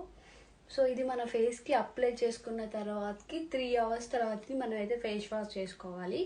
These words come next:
ఒకవేళ లేదు అంటే మనం నైట్ టైమ్ అప్లై చేసుకొని,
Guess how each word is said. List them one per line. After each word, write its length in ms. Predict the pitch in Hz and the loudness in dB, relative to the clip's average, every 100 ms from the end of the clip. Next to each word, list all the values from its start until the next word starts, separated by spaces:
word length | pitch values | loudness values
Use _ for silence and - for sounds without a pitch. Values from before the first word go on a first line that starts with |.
| - - - - | -4 -16 -18 -2
ఒకవేళ 360 | 240 240 247 240 | 2 8 10 10
లేదు 360 | 233 214 220 240 247 | 10 6 4 6 4
అంటే 280 | 220 214 294 | 4 2 2
మనం 240 | 247 226 214 | 2 0 0
నైట్ 280 | 208 208 | 0 2
టైమ్ 200 | 240 247 240 | 4 4 2
అప్లై 280 | 208 220 | 0 0
చేసుకొని, 600 | 214 214 202 - 208 262 | 0 -2 -4 -4 -2 2